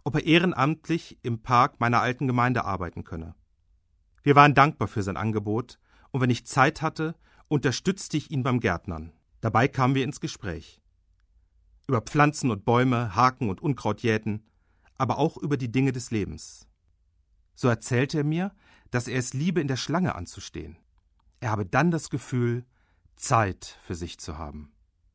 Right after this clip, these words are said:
Das fand ich interessant, denn ich hasste das Gefühl, warten zu müssen. Ein anderes Mal berichtete er von seinem Studium. Einer seiner Professoren, schilderte er, hätte ihm einmal gesagt,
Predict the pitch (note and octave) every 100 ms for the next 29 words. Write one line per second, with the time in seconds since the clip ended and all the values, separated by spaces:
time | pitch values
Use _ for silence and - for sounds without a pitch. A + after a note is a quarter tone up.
0 | _ _ _ _ A2 - D3 D3 - -
1 | - - G2 D2+ - - _ _ _ _
2 | _ - A#2+ - - F#3+ - A2+ G#2+ -
3 | - D#3 D3 B2+ A#2 - - D#2 D2 -
4 | G2+ _ _ _ _ _ _ - C3 B2
5 | F3 F#3 - D#3+ F3 C3+ E3 - C#3+ B2+
6 | C#3+ C#3+ C3 C3 - D3+ C#3+ F#2+ D#2 D2+
7 | _ _ _ _ _ _ _ B2+ E3+ E3+
8 | D3+ A#2+ C#3 B2 A#2 - A2 B2+ F#3 G3
9 | - D3+ C#3+ D#3+ D#3+ - D#3 F#3 - _
10 | _ - - F#3+ - G#3 C#3 C#3 - B2
11 | A2+ A#2+ - - -